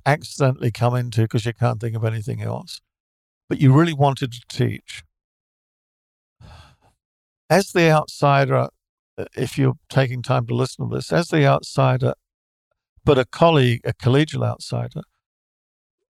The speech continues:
<sighs> it is possible to re-establish what you came into teaching for.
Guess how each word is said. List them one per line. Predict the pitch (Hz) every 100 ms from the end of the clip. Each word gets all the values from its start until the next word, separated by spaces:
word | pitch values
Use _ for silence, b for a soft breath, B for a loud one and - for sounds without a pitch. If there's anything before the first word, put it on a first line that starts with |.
| _ _ _ _ -
<sighs> | 101 - - -
it | 151
is | 190 -
possible | - - 180 - 123 127 123 - _ _ _ _ _ _ _ _ _ _ -
to | 147
re-establish | 131 143 139 - - 139 143 185 - - - _ _ _ _ _ _ _ _ _ -
what | 135 151
you | 139
came | - 135 135
into | 127 120
teaching | - 131 - 123 113
for. | - 135 117 107